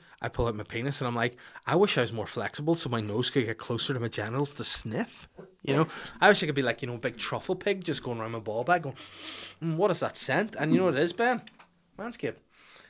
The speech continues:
And if you think their scent is so good, you can also get Manscaped Refined Cologne, which is this. And let's be honest, smell nicer.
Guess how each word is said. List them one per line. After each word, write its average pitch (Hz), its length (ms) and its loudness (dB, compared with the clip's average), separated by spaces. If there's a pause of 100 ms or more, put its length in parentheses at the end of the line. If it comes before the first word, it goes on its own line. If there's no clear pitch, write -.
(140)
And 156 80 -4
if 156 60 -4
you 151 60 -6
think 214 200 2
their 208 100 -4
scent 135 320 -2
is - 60 -8
so 120 180 -2
good, 123 260 -2
you - 60 -10
can 143 120 -2
also 151 200 -2
get 110 100 -4
Manscaped 107 520 -10
Refined 107 480 -12
Cologne, 117 360 -8 (400)
which - 200 -6
is 101 160 -10
this. 120 460 0
And 131 100 -6
let's 180 160 -2
be 127 160 -2
honest, 120 420 -6 (2250)
smell 139 300 -4
nicer. 113 360 -4